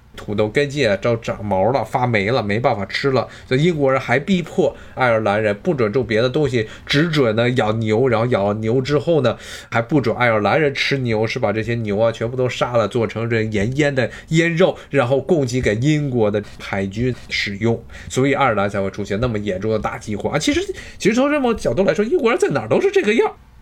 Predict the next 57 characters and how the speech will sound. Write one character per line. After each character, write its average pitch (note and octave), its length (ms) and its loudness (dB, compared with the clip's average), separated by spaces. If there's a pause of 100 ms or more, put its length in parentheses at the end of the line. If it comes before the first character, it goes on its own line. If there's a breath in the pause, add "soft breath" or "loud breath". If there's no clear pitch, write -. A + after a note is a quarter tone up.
(300)
基 G3+ 140 2
本 D#3 100 2
上 G#2+ 120 2
是 C#3 100 -2
对 D3 180 2
殖 B2+ 200 0
民 C#3+ 160 -2
地 D3 200 2
的 G#2+ 140 2
人 G2 260 2
啊， A#2 80 2
基 E3+ 140 -6
本 E3 100 -8
上 G#2+ 80 -6
就 A#2+ 140 -4
是 B2 80 -6
不 D3+ 140 -2
管 G#2+ 160 -2
不 A#2+ 160 -2
问， F3+ 200 2
只 A#2 140 -6
要 D#3+ 200 2
能 F3 120 2
满 C3 240 0
足 B2+ 200 -4
了 C#3+ 140 2 (240 loud breath)
他 A#2 160 -4
们 B2 120 0
这 B2 100 2
大 A#2 180 0
英 A#2+ 80 -2
帝 C3 120 0
国 A#2+ 200 2 (220 loud breath)
最 G3+ 180 4
上 F#3 280 2
层 B2+ 120 -4
的 C#3 80 0
盎 C3+ 160 -2
格 G3+ 60 -4
鲁 D#3+ 100 -2
撒 C#3 160 -2
克 - 120 -4
森 D#3+ 180 -6
白 G#2+ 160 0
人， B2 240 -2
呃， A2+ 180 -2
在 A2+ 140 0
全 G#2+ 240 -4
世 B2+ 140 -4
界 B2+ 200 -2
范 C3 240 0
围 A#2+ 140 0
内 G#3 380 0
各 D3 120 2
地 C#3 160 -4 (240 loud breath)
需 - 240 -2
求， A2+ 280 0